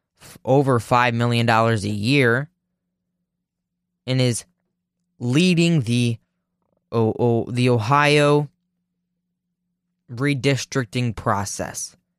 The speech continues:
basically. I mean, they're, they're, they're, they have no position on the board. They have no position inside of redistricting,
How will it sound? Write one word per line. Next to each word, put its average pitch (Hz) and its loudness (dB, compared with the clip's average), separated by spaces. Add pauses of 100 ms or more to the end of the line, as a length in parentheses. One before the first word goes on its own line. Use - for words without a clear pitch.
(800)
basically. 110 -6
I - -6
mean, 143 2
they're, 160 2
they're, 165 2
they're, 180 0
they 175 2
have 170 2
no 170 4
position 156 0
on 151 2
the 143 2
board. 135 2
They 139 2
have 139 0
no 147 0
position 139 0
inside 135 0
of 120 0
redistricting, 139 -2